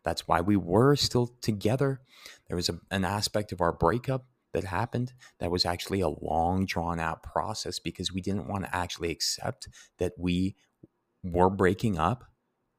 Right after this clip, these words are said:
but we knew that we needed to. And that's, that was kinda like the,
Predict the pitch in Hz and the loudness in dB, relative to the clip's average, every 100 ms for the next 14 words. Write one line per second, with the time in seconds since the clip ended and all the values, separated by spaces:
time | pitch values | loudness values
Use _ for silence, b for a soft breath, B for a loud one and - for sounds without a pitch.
0 | _ _ - 92 92 92 80 76 85 65 | _ _ -10 0 0 0 -4 -6 -4 -4
1 | 80 73 67 69 - - _ _ _ _ | -6 -8 -10 -10 -14 -18 _ _ _ _
2 | _ _ - B B B B _ _ _ | _ _ -20 B B B B _ _ _
3 | _ _ _ _ _ _ _ _ _ _ | _ _ _ _ _ _ _ _ _ _
4 | - 85 82 87 - - - _ - 90 | -12 -6 -4 -2 4 2 2 _ 0 2
5 | 92 - - - 92 90 87 - 82 76 | 2 -2 -4 -2 -2 -2 -4 -4 -2 0